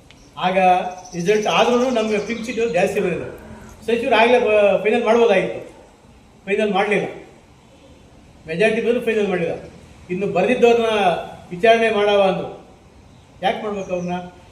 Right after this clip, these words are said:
ಈ ಎಲೆಕ್ಷನ್ ಆದಮೇಲೆ ನಾವು ಮತ್ತೆ ಅವ್ರನ್ನ ಕರೆದು ಓಟ್ ಹಾಕಿದವ್ರು ಈಗ ನಮ್ಮೂರಲ್ಲಿ ಎಂಟುನೂರು ಓಟ್ ಇರ್ತದೆ, ಏಳ್ನೂರು ಓಟು ಪ-, ಬೂತ್ಗೆ ಹಾಕ್ತೀರಿ, ಇನ್ನು ನೂರು ಓಟ್ ಬರಲ್ಲ. ಅವ್ರು ಮತ್ತೆ ಕರೆಸಿ ನಾವು ಇದು ಮತ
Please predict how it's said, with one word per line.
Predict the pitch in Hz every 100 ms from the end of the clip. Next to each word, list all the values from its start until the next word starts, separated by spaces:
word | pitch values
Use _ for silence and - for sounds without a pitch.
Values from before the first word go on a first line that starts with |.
| -
ಈ | 160 175
ಎಲೆಕ್ಷನ್ | 220 247 226
ಆದಮೇಲೆ | 220 214
ನಾವು | 202 196
ಮತ್ತೆ | 214 247
ಅವ್ರನ್ನ | 214 196 196
ಕರೆದು | 202 202 190 170 156
ಓಟ್ | 208
ಹಾಕಿದವ್ರು | 214 185 185 170
ಈಗ | 147 - - - -
ನಮ್ಮೂರಲ್ಲಿ | 175 202 208 175 151 202 - - - - 208
ಎಂಟುನೂರು | 214 247 233
ಓಟ್ | -
ಇರ್ತದೆ, | - - - - - - - - - - - - 226
ಏಳ್ನೂರು | 254 247
ಓಟು | 247 247 220 202 190 185
ಪ-, | 214 196 180 170
ಬೂತ್ಗೆ | 254 220 208
ಹಾಕ್ತೀರಿ, | 196 190 - - - -
ಇನ್ನು | 226 226
ನೂರು | 247 247
ಓಟ್ | 247 -
ಬರಲ್ಲ. | 220 190 - - - _ - _ 175
ಅವ್ರು | 240 233 240
ಮತ್ತೆ | - 240
ಕರೆಸಿ | 240 247 226
ನಾವು | 214 196 170 156 156 156 151 143 - - - 180
ಇದು | 185 170 156 147 139 139 - - 220 170 190
ಮತ | 180